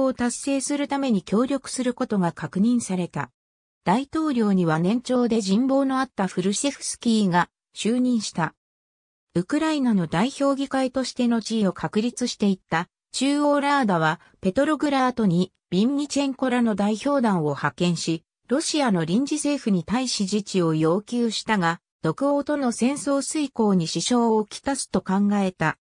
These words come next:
臨時政府はこれを拒否した。このことはかえってウクライナの反発を招き、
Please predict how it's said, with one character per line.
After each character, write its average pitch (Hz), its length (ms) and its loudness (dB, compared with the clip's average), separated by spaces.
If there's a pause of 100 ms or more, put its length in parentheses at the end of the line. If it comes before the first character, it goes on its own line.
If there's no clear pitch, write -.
(120)
臨 240 220 2
時 302 120 -2
政 285 260 -2
府 202 100 0
は 170 140 0
こ 165 160 0
れ 208 120 4
を 233 140 0
拒 220 200 -4
否 214 140 0
し - 140 -6
た。 - 200 -8 (600)
こ 208 140 0
の 302 140 0
こ 285 140 -2
と 247 120 0
は 190 100 2
か 247 180 0
え 285 60 2
っ - 40 -4
て - 160 -2
ウ 175 80 0
ク 285 140 -4
ラ 269 140 0
イ 262 80 2
ナ 214 160 4
の 170 80 2
反 208 300 -2
発 247 300 -2
を 247 100 4
招 214 260 2
き、 165 240 -4